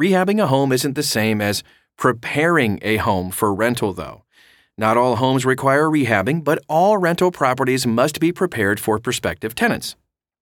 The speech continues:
There's a lot to know about being a homeowner with rental properties, and landlords must understand their rights and the rights of tenants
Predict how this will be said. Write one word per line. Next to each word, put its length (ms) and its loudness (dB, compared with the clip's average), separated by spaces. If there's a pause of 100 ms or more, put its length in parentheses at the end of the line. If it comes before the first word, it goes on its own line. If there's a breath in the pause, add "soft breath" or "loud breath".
There's 160 2
a 80 0
lot 340 -4
to 80 -2
know 200 0
about 260 -4
being 220 -2
a 80 0
homeowner 500 2
with 140 0
rental 320 0
properties, 520 -4
and 200 0
landlords 560 0
must 260 0
understand 540 0
their 200 2
rights 440 0 (440 loud breath)
and 540 2 (380 soft breath)
the 100 -2
rights 300 -2
of 120 -4
tenants 500 -4